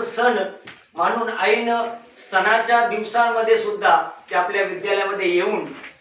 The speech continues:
त्यांनी हे काम यशस्वी केलं. मी पुनश्च एकदा परमादरणीय उज्ज्वला पवार मावशी, सरस्वती देवी विद्या विकास ट्रस्ट दादर आणि त्याचबरोबर राजेंद्र ललई साहेब, राजेंद्र कन्स्ट्रक्शन कंपनी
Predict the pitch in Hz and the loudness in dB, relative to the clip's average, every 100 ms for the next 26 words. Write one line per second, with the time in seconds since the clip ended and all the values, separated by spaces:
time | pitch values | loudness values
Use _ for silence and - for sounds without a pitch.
0 | - 170 185 180 185 190 190 208 208 - | -6 -4 -2 -2 -2 4 4 4 0 -10
1 | - - 170 208 208 196 185 165 139 - | -20 -12 -6 -2 -2 -2 -6 -4 -4 -6
2 | - - _ _ _ 165 202 202 214 277 | -10 -20 _ _ _ -10 -8 -2 0 2
3 | - 247 226 226 220 190 190 - - - | 2 4 4 6 6 6 4 -4 -16 -20
4 | - - - _ 214 247 247 240 233 226 | -20 -20 -20 _ 2 6 8 6 4 0
5 | 220 220 226 226 185 190 214 214 208 202 | 0 0 0 0 -4 2 4 4 4 2
6 | 202 196 202 214 220 - - - - 175 | 2 -2 -2 -4 -4 -4 -14 -20 -14 -4
7 | 180 202 202 202 196 190 202 190 190 190 | -4 -4 -8 -6 -6 -4 -6 -6 -2 -2
8 | 190 196 - 196 - - 143 147 220 214 | -2 -4 -6 -6 -8 -8 -6 0 2 4
9 | 196 - - - - - _ - 180 190 | 2 0 -6 -16 -20 -20 _ -10 -6 -4
10 | - 208 208 - 196 196 196 196 196 - | 0 2 4 2 0 0 2 2 0 -6
11 | - - - 175 180 208 214 220 214 185 | -14 -20 -6 0 2 2 0 0 0 2
12 | 214 226 208 196 202 202 - - _ _ | 2 2 2 2 2 0 -4 -14 _ _
13 | _ - 170 180 214 220 226 196 180 196 | _ -6 2 2 2 2 0 -2 -4 -4
14 | 208 208 208 190 - 196 196 202 | -4 -4 -4 -4 -4 -4 -2 -4